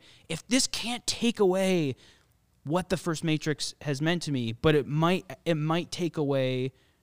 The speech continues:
the Matrix meaning something to me for fut-, in the future. And I'm like, to me, that's, like, that's makes me mad. And not, not just that it's a bad movie, but, like,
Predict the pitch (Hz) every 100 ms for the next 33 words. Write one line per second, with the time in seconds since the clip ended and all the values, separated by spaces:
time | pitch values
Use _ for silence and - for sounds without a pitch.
0 | _ _ - 151 156 143 151 143 147 143
1 | 139 135 127 131 - 135 127 123 - _
2 | _ - 151 - - 170 165 156 151 127
3 | - 185 175 - - _ - 143 143 127
4 | 120 - _ _ _ _ _ - 170 208
5 | 196 143 135 - 123 113 - - 127 131
6 | 131 - - 131 120 123 110 107 90 85
7 | - 135 139 147 143 147 147 151 - 135
8 | 123 120 107 117 113 117 104 117 107 98
9 | 101 95 104 -